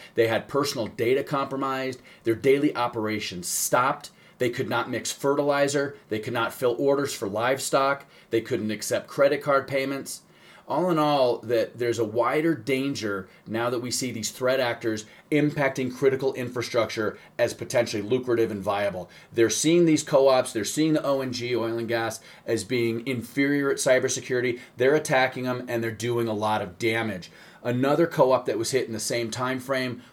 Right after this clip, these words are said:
was New Cooperative, Inc. Again, it was hit by Black Matter. They were in Iowa versus the Minnesota co-op. In all likelihood, this was a,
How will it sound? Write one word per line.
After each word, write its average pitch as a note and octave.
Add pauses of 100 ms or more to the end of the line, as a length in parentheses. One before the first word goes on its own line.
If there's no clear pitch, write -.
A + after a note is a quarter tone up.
was F#2+
New A#2+
Cooperative, C3
Inc. C#3+ (280)
Again, B2
it E3
was D3+
hit D3
by C3
Black B2
Matter. B2
They A#2+
were C3+
in A#2+
Iowa A#2+
versus G#2+
the G#2
Minnesota A#2
co-op. B2 (220)
In A#2+
all A#2+
likelihood, A#2+
this A2+
was G#2+
a, G#2